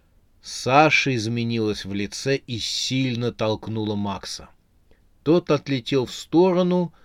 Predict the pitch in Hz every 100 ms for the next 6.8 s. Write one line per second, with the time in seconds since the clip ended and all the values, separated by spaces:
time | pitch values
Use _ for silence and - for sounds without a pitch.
0 | _ _ - 95 113 131 107 117 110 113
1 | 143 165 156 165 156 135 120 - 117 -
2 | - 107 90 73 _ _ _ _ _ _
3 | _ _ _ - - 95 113 120 127 110
4 | 98 123 151 170 - - 175 170 170 160
5 | 143 151 139 - 147 143 117 135 120 110
6 | 127 127 120 104 90 98 85